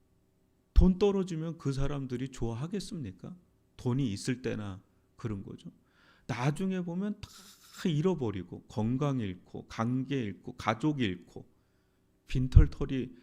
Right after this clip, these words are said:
거의 병만 얻어가지고. 근데 결국은 본초로 들어오는데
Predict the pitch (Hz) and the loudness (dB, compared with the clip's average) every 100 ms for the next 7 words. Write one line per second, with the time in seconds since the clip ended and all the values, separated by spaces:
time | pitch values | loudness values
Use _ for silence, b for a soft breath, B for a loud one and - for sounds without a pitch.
0 | B - 143 - 113 120 151 147 95 92 | B -4 -2 10 10 10 0 -2 -6 -6
1 | 104 101 98 104 - - - _ _ _ | -8 -10 -12 -14 -16 -18 -20 _ _ _
2 | _ _ 202 220 220 135 139 135 147 139 | _ _ -4 0 4 4 2 -4 -6 -4
3 | 120 117 123 123 120 113 107 151 | -4 -4 -6 -6 -6 -6 -6 -8